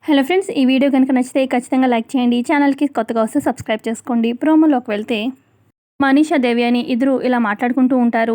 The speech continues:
దేవయాని అంటుంది, "నేను బయటికి వెళ్తున్నాను, వస్తావా మనీషా?" అని చెప్పి అనగానే, "ఎక్కడికి ఆంటీ చెప్పండి?" అని చెప్పి మనీషా అంటూ ఉంటే అప్పుడు దేవయాని, "దీక్షితుల గారి దగ్గరికి" అని చెప్పి అంటుంది. "అవునా, నేను కూడా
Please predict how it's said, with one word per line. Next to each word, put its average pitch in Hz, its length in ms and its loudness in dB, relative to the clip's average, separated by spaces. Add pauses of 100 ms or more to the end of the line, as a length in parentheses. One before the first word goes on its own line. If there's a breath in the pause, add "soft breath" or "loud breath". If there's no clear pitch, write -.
దేవయాని 277 480 0
అంటుంది, 233 380 0 (300 loud breath)
"నేను 277 280 4
బయటికి 233 380 0
వెళ్తున్నాను, 247 440 0
వస్తావా 233 320 0
మనీషా?" 240 420 2 (100)
అని 262 140 2
చెప్పి 262 240 -2
అనగానే, 233 460 0
"ఎక్కడికి 311 300 -2
ఆంటీ 262 240 0
చెప్పండి?" 269 460 0
అని 240 180 -4
చెప్పి 240 220 -4
మనీషా 226 400 -2
అంటూ 220 240 -2
ఉంటే 240 220 -2
అప్పుడు 247 240 -2
దేవయాని, 233 440 -2 (380 loud breath)
"దీక్షితుల 311 400 0
గారి 240 140 0
దగ్గరికి" 233 400 -2 (120)
అని 262 120 2
చెప్పి 240 280 -4 (100)
అంటుంది. 240 420 0 (360 loud breath)
"అవునా, 262 280 2 (380 loud breath)
నేను 294 240 4
కూడా 302 200 2